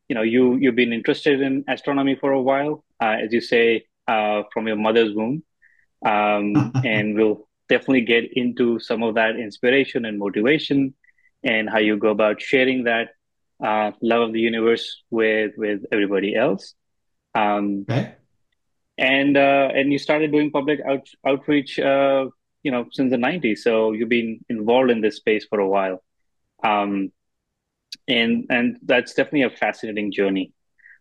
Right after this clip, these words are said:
Speaker 1: Um, so did I miss anything i-, in that highlight that people should know about you?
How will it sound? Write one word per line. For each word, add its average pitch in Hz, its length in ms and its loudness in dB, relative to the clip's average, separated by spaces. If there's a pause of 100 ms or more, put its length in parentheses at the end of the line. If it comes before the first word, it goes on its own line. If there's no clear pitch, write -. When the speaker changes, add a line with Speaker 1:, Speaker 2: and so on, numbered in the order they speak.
(140)
Speaker 1:
Um, 104 560 2
so 120 300 2 (140)
did 127 140 2
I 139 80 6
miss 127 340 -2
anything 110 460 -4 (200)
i-, 117 40 -8
in 110 240 -4
that 101 160 2
highlight 98 360 -2
that 95 180 -8
people - 200 -10
should 101 160 -4
know 98 160 2
about 95 300 -4
you? - 80 -10